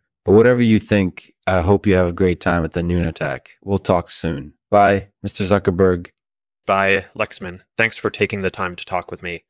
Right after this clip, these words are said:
Speaker 1: Thanks for listening to the Lexman Artificial Podcast.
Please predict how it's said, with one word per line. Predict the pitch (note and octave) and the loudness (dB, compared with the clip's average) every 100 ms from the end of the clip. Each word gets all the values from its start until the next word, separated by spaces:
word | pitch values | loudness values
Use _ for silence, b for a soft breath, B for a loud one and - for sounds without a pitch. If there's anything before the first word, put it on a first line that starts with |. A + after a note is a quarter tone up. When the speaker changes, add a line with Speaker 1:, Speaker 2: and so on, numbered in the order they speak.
| _ _ _ _ _ _ _ _ _ _ _ _ _ - | _ _ _ _ _ _ _ _ _ _ _ _ _ -2
Speaker 1:
Thanks | G#2+ G#2 | -2 0
for | A2 | 2
listening | G#2+ - F#2+ F2 | 2 2 -2 -2
to | E2+ | -2
the | F2 | 2
Lexman | F#2 F2+ - E2+ | 2 0 -2 0
Artificial | E2 D#2+ E2+ - D#2+ | 0 -2 -8 -6 -6
Podcast. | E2+ E2 - C#2+ C2+ - - | -4 -4 -4 -6 -6 -8 -20